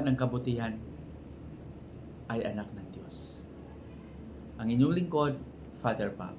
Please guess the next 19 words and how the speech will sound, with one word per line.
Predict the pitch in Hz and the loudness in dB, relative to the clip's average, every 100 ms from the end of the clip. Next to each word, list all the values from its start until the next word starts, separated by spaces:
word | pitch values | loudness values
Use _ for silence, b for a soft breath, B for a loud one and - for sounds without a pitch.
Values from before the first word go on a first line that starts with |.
| - | -4
Pagpalain | 160 202 202 185 | 0 6 8 8
nawa | 156 143 | 8 6
tayo | - 139 127 | 4 4 6
ng | 120 117 | 4 0
ating | 113 110 | -2 -4
Panginoon | 113 110 104 113 | -2 0 0 0
sa | 127 - | 0 0
ating | 170 | 0
panalangin, | 175 170 160 156 156 | 2 4 4 4 0
Panginoong | 147 143 135 | 2 4 4
Hesus. | 135 131 - - - - - - - - - - - - - - 1047 1077 1077 - - - - - - - | 4 0 -4 -10 -12 -12 -12 -12 -12 -12 -12 -12 -12 -12 -12 -12 -12 -12 -12 -12 -12 -12 -12 -12 -12 0
Bigyan | 143 151 180 | 6 12 12
mo | 170 | 12
kami | 165 156 156 | 8 8 8
ng | 147 143 | 8 10
liwanag | 139 127 127 127 131 127 | 10 10 10 12 10 8
sa | 127 120 | 2 0
aming | 117 123 | 0 -2
isipan, | 131 131 123 117 | 0 0 0 -2